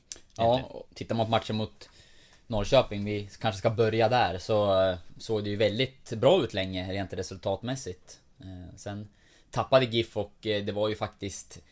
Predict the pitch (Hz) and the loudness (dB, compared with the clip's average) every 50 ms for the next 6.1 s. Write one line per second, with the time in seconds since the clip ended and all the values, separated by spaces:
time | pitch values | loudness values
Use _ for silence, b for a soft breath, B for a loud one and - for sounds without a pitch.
0 | b b b b - - - 123 113 107 - 123 117 117 120 127 120 - - 98 | b b b b -10 -2 0 0 0 0 -2 -2 -2 0 0 -2 -4 -4 -2 -2
1 | 98 98 92 - 107 - 95 95 98 95 87 - - - - 95 92 90 90 92 | -2 -2 -2 -4 -4 -4 -4 -4 -4 -6 -8 -8 -12 -8 -6 -4 -4 -4 -4 -4
2 | 92 90 95 90 87 87 85 - - 160 - - - - - - _ _ _ _ | -6 -4 -4 -4 -6 -6 -8 -2 0 0 0 -2 -8 -18 -20 -20 _ _ _ _
3 | _ _ _ _ _ - - 95 - _ _ _ - - - 101 95 85 - - | _ _ _ _ _ -18 -18 -18 -18 _ _ _ -20 -10 -6 -6 -6 -6 -8 -8
4 | 107 95 - - 90 87 85 85 82 78 78 85 - _ _ b b b b b | -8 -8 -6 -6 -6 -6 -6 -6 -6 -8 -12 -12 -16 _ _ b b b b b
5 | b 113 117 107 107 120 120 113 - - 107 - 117 110 104 - - 95 90 - | b 0 0 2 2 2 2 0 0 -2 -10 -6 -4 -6 -6 -4 -6 -8 -8 -8
6 | - - | -16 -20